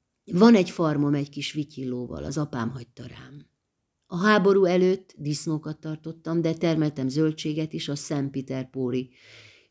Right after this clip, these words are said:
piacra és virágot a Covent Gardenre.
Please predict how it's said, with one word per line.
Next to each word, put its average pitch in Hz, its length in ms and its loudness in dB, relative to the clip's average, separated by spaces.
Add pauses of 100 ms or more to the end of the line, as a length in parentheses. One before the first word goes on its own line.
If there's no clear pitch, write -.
(100)
piacra 151 600 0
és 139 240 0
virágot 135 540 0
a 135 80 -12
Covent 120 380 -4
Gardenre. 117 800 -12